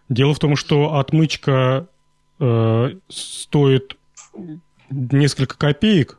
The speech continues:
русских, потому что их китайцы штампуют на станке из, э, листовой стали.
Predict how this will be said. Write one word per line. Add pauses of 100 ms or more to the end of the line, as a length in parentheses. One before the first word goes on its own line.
русских,
потому
что
их
китайцы
штампуют
на (420)
станке
из,
э,
листовой
стали.